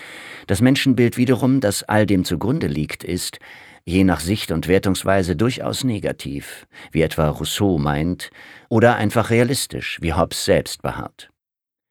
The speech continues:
Es gehen die willentlichen Handlungen und Neigungen aller Menschen nicht nur darauf aus, sich ein zufriedenes Leben zu verschaffen,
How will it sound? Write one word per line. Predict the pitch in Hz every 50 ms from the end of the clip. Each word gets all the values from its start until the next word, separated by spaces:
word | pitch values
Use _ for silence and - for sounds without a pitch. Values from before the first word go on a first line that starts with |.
| _ _ _
Es | - 98 - - - - -
gehen | - 120 123 139 147 139 123
die | 113 110 110 95 78
willentlichen | 117 131 143 143 135 127 - 117 113 - 127 110 110
Handlungen | 123 123 120 98 110 110 113 110 107
und | 101 98 90
Neigungen | 95 101 101 107 107 92 104 101 104 104 -
aller | - 110 123 135 135
Menschen | 131 117 101 87 - - - 80 87
nicht | 113 165 - - -
nur | - 120 117 107
darauf | 104 107 104 85 90 98 92 - -
aus, | - 98 101 104 101 - - - - _
sich | - 90 95 - 92
ein | 92 90
zufriedenes | - 87 82 - - 104 107 90 87 80 73 67 - -
Leben | - - - - 67
zu | 65 - 80
verschaffen, | - - 78 - - 90 80 - - - -